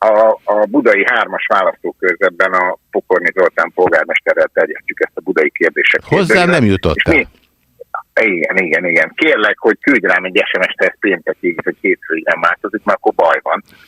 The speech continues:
Speaker 1: Akkor rá
Speaker 2: Jó.
Speaker 1: kell nézni a
Speaker 2: El, el
Speaker 1: terjesztést.
Speaker 2: fogom neked küldeni, nem mindegyikre szoktál válaszolni, de elküldöm. Tehát hozzám a budai
Speaker 1: Köszönöm.
Speaker 2: kérdések nem jutott el. A másik
Speaker 1: Az,
Speaker 2: dolog
Speaker 1: az baj, az
Speaker 2: Hát
Speaker 1: baj.
Speaker 2: jó, csak, csak mondom neked.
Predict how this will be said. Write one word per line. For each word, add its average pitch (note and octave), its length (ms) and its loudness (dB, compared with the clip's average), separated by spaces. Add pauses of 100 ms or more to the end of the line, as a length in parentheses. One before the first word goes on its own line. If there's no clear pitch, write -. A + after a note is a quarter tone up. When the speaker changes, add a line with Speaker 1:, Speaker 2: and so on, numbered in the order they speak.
Speaker 1:
Akkor F2+ 160 2
rá D#2+ 100 2
Speaker 2:
Jó. - 80 -4
Speaker 1:
kell F#3+ 160 0
nézni - 320 -12
a - 100 -20
Speaker 2:
El, G3+ 100 0
el D#3 60 2
Speaker 1:
terjesztést. - 380 -4
Speaker 2:
fogom G2+ 260 0
neked G2 300 0
küldeni, D#3 580 0 (160)
nem C3+ 160 -2
mindegyikre G#2+ 500 0
szoktál E2 340 -2
válaszolni, G3 520 2
de F3 120 0
elküldöm. D2+ 560 -4 (200)
Tehát G#3+ 300 -2
hozzám C3 320 0
a G2+ 100 -2
budai - 120 2
Speaker 1:
Köszönöm. A2 220 -2
Speaker 2:
kérdések G#2 500 -2
nem G2+ 220 -2
jutott - 380 -14
el. - 140 -20 (500)
A G2+ 100 -4
másik - 460 0
Speaker 1:
Az, G#2 80 2
Speaker 2:
dolog G#2 340 0
Speaker 1:
az A2 100 -6
baj, A#2 480 4
az - 180 0
Speaker 2:
Hát D#4 140 2
Speaker 1:
baj. D4+ 200 4
Speaker 2:
jó, D#3+ 180 -2 (180)
csak, - 160 -4 (100)
csak - 220 -14
mondom C#2+ 320 -6
neked. - 220 -20